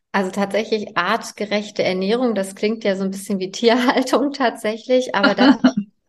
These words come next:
Speaker 1: das ist, das ist, äh, das ist letztlich der Punkt. Ähm, wir sind auch eine Spezies und wir kommen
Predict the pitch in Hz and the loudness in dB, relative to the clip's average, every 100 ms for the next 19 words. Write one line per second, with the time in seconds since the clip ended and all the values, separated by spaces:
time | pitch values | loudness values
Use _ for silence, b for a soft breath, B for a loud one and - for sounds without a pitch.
0 | - 208 214 254 - - 208 208 240 - | -4 -2 -2 -6 -6 -4 -4 -2 -8 -8
1 | - - 214 214 - - - 202 196 240 | -10 -4 0 0 0 -8 -6 -4 -4 -4
2 | 226 226 233 214 214 214 269 202 175 - | -4 -4 -8 -6 -8 -6 -4 -4 -6 -12
3 | _ 190 185 190 190 B B _ - 202 | _ -4 -2 -4 -8 B B _ -10 -4
4 | 214 208 - 185 220 240 240 - 202 226 | 0 0 -2 -4 -4 -4 -6 -2 0 0
5 | 214 208 - 220 226 - 185 208 254 - | -2 -4 -4 -4 -6 -4 0 0 -2 -8
6 | 190 202 196 196 196 196 220 226 226 202 | -6 -4 -4 -4 -6 -2 -2 0 -2 -4
7 | - | -10